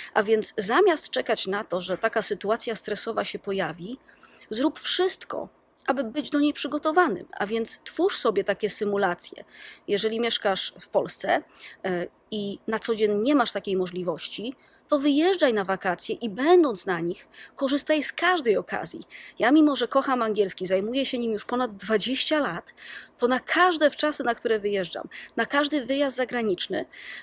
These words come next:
dalej zabieram ze sobą swoją ciekawość. I pytam niemal każdą napotkaną osobę, oczywiście nie mówię tu o każdym przechodniu, tylko o każdej sytuacji, w której,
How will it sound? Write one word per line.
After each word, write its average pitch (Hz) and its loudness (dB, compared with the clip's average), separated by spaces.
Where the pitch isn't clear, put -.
dalej 262 2
zabieram 262 4
ze 254 -2
sobą 262 0
swoją 269 -2
ciekawość. - -2
I 269 2
pytam 233 2
niemal 294 2
każdą 330 2
napotkaną 254 2
osobę, 180 0
oczywiście 226 0
nie 262 6
mówię 277 6
tu 226 2
o 202 0
każdym 208 0
przechodniu, 202 0
tylko 185 -2
o 196 0
każdej 247 0
sytuacji, 208 0
w - -14
której, 196 0